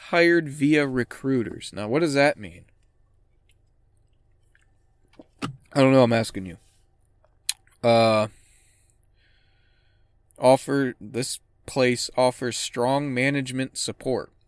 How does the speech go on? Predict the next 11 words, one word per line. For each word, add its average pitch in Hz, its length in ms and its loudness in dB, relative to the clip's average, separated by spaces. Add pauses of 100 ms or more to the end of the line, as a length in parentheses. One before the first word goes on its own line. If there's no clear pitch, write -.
and 101 180 -12
ongoing 135 640 -2
training 123 520 -6
along 113 340 -6
with 110 240 -10 (240)
a 110 80 -10
competitive 135 640 -6
compensation 123 920 -10
and 101 200 -16
benefits 107 460 -10
package. - 540 -10